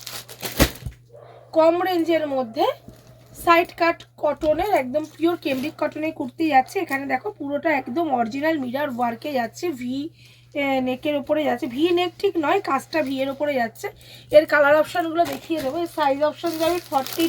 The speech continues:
টু আর ফর্টি সিক্স। সাইজ অপশন ফর্টি টু, ফর্টি সিক্স। কালার অপশন দেখে নাও,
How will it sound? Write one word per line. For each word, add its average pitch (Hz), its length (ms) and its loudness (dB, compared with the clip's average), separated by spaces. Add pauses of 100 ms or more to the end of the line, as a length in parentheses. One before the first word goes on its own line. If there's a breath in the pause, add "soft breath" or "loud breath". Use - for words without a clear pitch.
(160)
টু 339 200 4
আর 311 120 4
ফর্টি 320 680 -4 (720)
সিক্স। 330 300 4 (380)
সাইজ 285 240 4
অপশন 330 240 0
ফর্টি 302 320 -2
টু, 349 160 -6
ফর্টি 285 300 0
সিক্স। - 320 -10
কালার 269 260 2
অপশন 320 340 -4
দেখে 302 240 -4
নাও, 330 140 -4